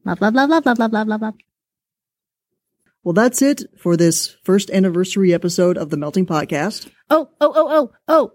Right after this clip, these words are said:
Speaker 1: oh, oh, oh. One
Speaker 2: Okay.
Speaker 1: more thing.
Speaker 2: Okay, so we had the P's
Speaker 1: Oh.
Speaker 2: earlier, now we have the O's.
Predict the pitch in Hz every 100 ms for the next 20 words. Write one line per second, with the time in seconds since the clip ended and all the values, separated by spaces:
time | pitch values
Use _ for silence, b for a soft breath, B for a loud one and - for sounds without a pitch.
0 | - 294 233 285 247 196 _ 349 349 175
1 | - _ _ _ _ _ _ _ _ -
2 | 208 190 190 185 170 _ - 185 185 170
3 | 170 170 196 185 - 208 247 - 208 185
4 | 170 170 185 170 165 175 214